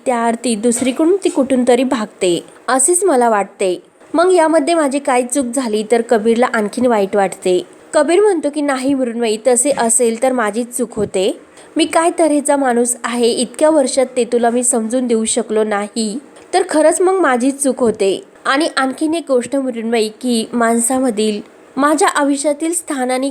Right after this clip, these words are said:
किंमत हे गरजेनुसार ठरवण्यातील मी नाही." तेव्हा लगेच कबीर म्हणतो की "आपण आता निघूयात." तर मृण्मयीला आणखीन वाईट वाटते. तर इकडे मधूही कबीरला फोन लावत असते, परंतु कबीर फोन उचलत नाही आणि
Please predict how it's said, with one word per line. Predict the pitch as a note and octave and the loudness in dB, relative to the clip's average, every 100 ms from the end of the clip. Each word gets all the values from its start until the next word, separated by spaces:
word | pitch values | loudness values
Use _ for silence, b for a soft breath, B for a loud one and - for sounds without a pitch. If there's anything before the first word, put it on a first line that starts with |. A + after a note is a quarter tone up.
| C4+ | -4
किंमत | A#3+ A#3 G#3+ G3 B - | -4 0 0 -2 B -2
हे | E4 | 0
गरजेनुसार | C4+ D4 C#4+ E4+ E4+ F4 F#4 | 2 2 2 2 0 0 -2
ठरवण्यातील | F#4 D4 B3 C4 C4 C4+ A#3+ A#3 | -2 -2 0 0 -2 -2 -4 -4
मी | B3 B3+ | -2 -2
नाही." | B3 A3 G#3 G3+ - - - | 0 -2 -2 -4 -6 -12 -2
तेव्हा | C#4+ C#4 C#4+ - - C3 | 0 2 2 0 0 2
लगेच | B3 B3 C#4 - | 2 2 -2 -2
कबीर | B3 B3+ | -2 0
म्हणतो | C#4+ C#4+ A#3 | 0 0 0
की | A#3 | 0
"आपण | C4+ A#3+ A#3 A#3+ | 0 0 -2 -2
आता | A#3+ C4 | 0 0
निघूयात." | A#3 A#3 A#3 A3 F#3+ F#3 - _ - B3 | 0 0 0 0 -2 -4 -12 _ -6 0
तर | B3 | 2
मृण्मयीला | C4 A3 G#3+ G#3 A#3 | 2 0 2 2 2
आणखीन | A3 G3+ G#3 A3 | 0 -4 -2 0
वाईट | G#3 F#3 | 0 0
वाटते. | F#3+ F#3 - G#3 G#3+ | 0 0 0 0 4
तर | G#3 | 2
इकडे | G#3 A#3 A#3 A3 G3+ - | 2 -2 2 2 0 -2
मधूही | A#3 A#3 B3+ C4 B3 A#3 - - - - - | 0 2 2 0 0 -2 -6 -14 -20 -14 -2
कबीरला | D#4 D#4 D#4 F4+ | 0 2 4 2
फोन | F4+ F4+ | 4 4
लावत | F4 B3 A3 A3+ | 4 4 2 0
असते, | A#3 C#4+ | 0 0
परंतु | B3+ A#3+ A#3+ A#3+ B3+ | 0 0 0 0 -2
कबीर | B3 A3 C#4 | 0 0 0
फोन | C#4 C4 | 0 0
उचलत | B3 A3+ - G#3+ G#3+ | 0 -2 -2 -4 -2
नाही | G#3+ A#3 A#3 A3+ B B B B | -2 -2 0 -2 B B B B
आणि | - A3+ A#3+ A3+ | -4 -2 -2 -4